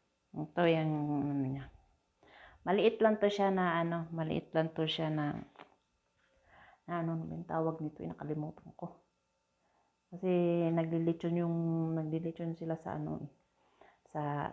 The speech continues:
sa, sa labas. Nag, inano nila yung maraming kahoy. Uling na siya ba? Tapos, yun nilalagay na kasama na yun yung kanin doon. Ang sarap din pati pagkaluto nito.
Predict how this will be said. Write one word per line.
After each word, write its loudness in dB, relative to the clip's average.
sa, -4
sa -10
labas. -6
Nag, -6
inano -4
nila -6
yung -10
maraming -4
kahoy. -4
Uling 0
na -2
siya -8
ba? -8
Tapos, -18
yun 0
nilalagay 2
na -8
kasama -2
na 0
yun -2
yung -4
kanin -2
doon. -10
Ang -8
sarap 0
din -4
pati -10
pagkaluto -8
nito. -12